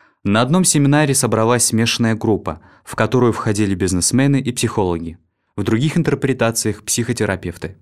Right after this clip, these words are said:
Всей группе была поставлена задача вспомнить несколько значимых переживаний из своей жизни. Большинство психологов-психотерапевтов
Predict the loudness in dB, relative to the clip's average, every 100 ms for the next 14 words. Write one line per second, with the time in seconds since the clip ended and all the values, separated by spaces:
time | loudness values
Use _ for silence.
0 | _ _ _ _ -20 -20 _ -4 0 2
1 | 4 2 2 2 2 2 0 -4 -4 -2
2 | 0 0 2 0 -2 0 0 0 -2 -2
3 | 0 2 2 2 0 2 -2 0 0 0
4 | 0 -2 -4 -4 -4 -2 -2 0 2 0
5 | -2 -6 -2 -2 -2 -2 -4 -4 -10 -12
6 | _ _ -2 0 2 0 0 0 0 0
7 | 0 0 0 0 -4 -4 -4 -2 -2 -2
8 | -2 0 -2 -2 -8